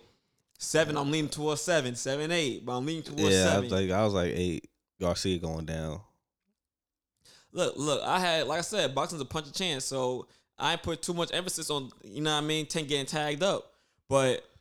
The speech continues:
Speaker 1: fuck, like I said, Garcia's been known to go down. And sure enough, by the second round, I mean, he always gets up, but second round, he went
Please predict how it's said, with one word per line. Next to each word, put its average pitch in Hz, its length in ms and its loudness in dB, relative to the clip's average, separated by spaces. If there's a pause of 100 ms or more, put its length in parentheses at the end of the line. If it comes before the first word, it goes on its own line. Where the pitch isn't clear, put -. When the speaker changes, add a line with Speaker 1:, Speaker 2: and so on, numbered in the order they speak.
(300)
Speaker 1:
fuck, 139 180 0
like 135 180 2
I 143 40 0
said, 196 220 -4
Garcia's 139 380 4
been 175 160 -2
known 139 180 0
to 160 60 -4
go 214 180 8
down. 440 400 4 (1400)
And 151 300 0
sure 185 240 2
enough, 254 260 2
by 175 120 4
the 151 40 -4
second 202 360 0
round, 269 460 2 (560)
I 147 100 -6
mean, 170 120 2
he 202 80 2
always 247 240 10
gets 202 280 0
up, - 380 0 (240)
but 139 340 4 (280)
second 202 300 -2
round, 403 340 2 (100)
he 190 240 0
went 403 220 2